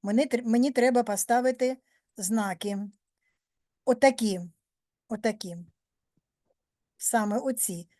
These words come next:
Там, де у мене слова, виберіть. Рядочок, де є споріднені слова. От я дивлюсь, що таке споріднені слова? Слова родичі.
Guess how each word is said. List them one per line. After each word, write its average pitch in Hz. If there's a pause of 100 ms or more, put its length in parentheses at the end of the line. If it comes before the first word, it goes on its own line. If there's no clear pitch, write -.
(160)
Там, 311
де 262
у 226
мене 269
слова, 220
виберіть. 226 (240)
Рядочок, 294
де 233
є 311
споріднені 240
слова. 165 (420)
От 466
я 302
дивлюсь, 180 (220)
що -
таке 285
споріднені 247
слова? 175
Слова 392
родичі. 262